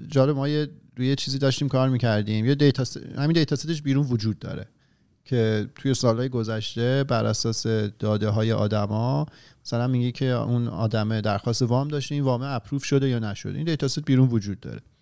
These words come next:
بعد ما داشتیم روی این قضیه کار می‌کردیم، متوجه شدیم که،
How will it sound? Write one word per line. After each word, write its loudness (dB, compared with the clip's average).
بعد 2
ما -2
داشتیم 0
روی 2
این -2
قضیه 2
کار 2
می‌کردیم، -6
متوجه -4
شدیم -4
که، -2